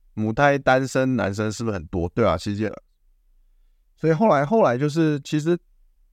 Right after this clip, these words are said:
从第二任开始我就知道说，哦，不一定要告白，然后后来其实每一任我就不细讲了，但其实每一任我想了一下，那个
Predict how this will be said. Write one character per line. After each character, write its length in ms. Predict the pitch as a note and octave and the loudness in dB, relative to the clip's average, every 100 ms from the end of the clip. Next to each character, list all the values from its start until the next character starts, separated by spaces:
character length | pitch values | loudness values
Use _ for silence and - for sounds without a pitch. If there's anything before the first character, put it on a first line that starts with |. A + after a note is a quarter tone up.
| _ _ | _ _
从 200 | - D#3+ | -6 -6
第 140 | D3+ A#3 | 2 2
二 120 | G#3 | 4
任 80 | F#3+ | 2
开 200 | E3 D3+ | 2 0
始 80 | F2+ | 0
我 60 | |
就 80 | F#2+ | -6
知 160 | A#2+ A#2+ | -6 0
道 160 | A2 | 0
说， 140 | G#2+ G#2 | 2 -2
哦， 40 | |
不 140 | G2+ B2 | -2 0
一 40 | |
定 100 | A2 | 0
要 60 | G2+ | 0
告 200 | B2 F2+ | 0 0
白， 260 | B1+ A1+ G1+ | -2 -6 -4
然 100 | B1+ | -6
后 60 | |
后 160 | G#2 C#3 | 0 2
来 160 | G#2+ F2+ | 2 0
其 140 | G2+ | -4
实 100 | G2 | -4
每 220 | F#2+ D2 | -4 -2
一 60 | D#2+ | -2
任 280 | G#2+ F2+ D2 | -2 -2 -4
我 120 | F2+ | -8
就 120 | F#2+ A#2 | -4 -4
不 160 | - | -4
细 240 | - - A2+ | -8 -6 -6
讲 200 | - G1+ | -6 -6
了， 100 | - - | -8 -2
但 200 | B2+ G#2+ _ _ _ _ _ - | -2 -2 _ _ _ _ _ -8
其 140 | A#2+ | -4
实 120 | C3 | 0
每 240 | D3 G#2+ F#2+ | 2 2 0
一 20 | C#3+ | 0
任 320 | D#3+ A#2 G#2+ _ | 0 0 -6 _
我 200 | - G2+ | -6 -4
想 260 | G2+ - E2+ | -2 0 0
了 100 | F2 | -2
一 40 | |
下， 240 | F#2 A#2+ F#2+ | -2 -2 0
那 120 | A2 | -2
个 360 | G#2+ F#2+ F2+ | -2 -2 -4